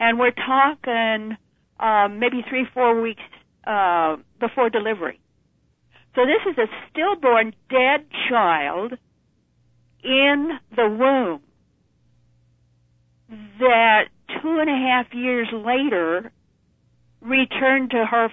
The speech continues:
father every single thing he did.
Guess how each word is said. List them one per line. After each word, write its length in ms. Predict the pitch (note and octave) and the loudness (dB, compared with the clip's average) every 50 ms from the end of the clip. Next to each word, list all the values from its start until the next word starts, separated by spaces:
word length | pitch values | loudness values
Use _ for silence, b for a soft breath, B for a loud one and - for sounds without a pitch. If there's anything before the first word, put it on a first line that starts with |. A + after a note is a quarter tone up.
| - - | -6 -6
father 480 | B3 B3 B3 A#3+ A#3 G#3+ G3+ G3+ G3+ - - - | -4 -2 -2 -2 -2 -2 -2 -2 -2 -4 -4 -2
every 460 | A#3 A#3+ A#3 A#3 A3+ B3 B3+ B3+ A3 - - - | -2 -2 -2 -4 -10 -10 -10 -10 -10 -12 -12 -10
single 380 | A#3+ A3+ A3 G#3 A#3 A3 G#3 - _ - | -10 -10 -8 -8 -6 -8 -8 -8 _ -8
thing 340 | A3+ G#3+ G#3 G3+ G3+ G3+ - _ | -8 -8 -8 -8 -12 -18 -18 _
he 280 | G#3 G3+ G3+ G3 F#3 _ _ _ _ - | -14 -14 -14 -16 -18 _ _ _ _ -6
did. 340 | G3 G3 A3+ C#4+ F4 - | -4 -2 -2 -2 -4 -6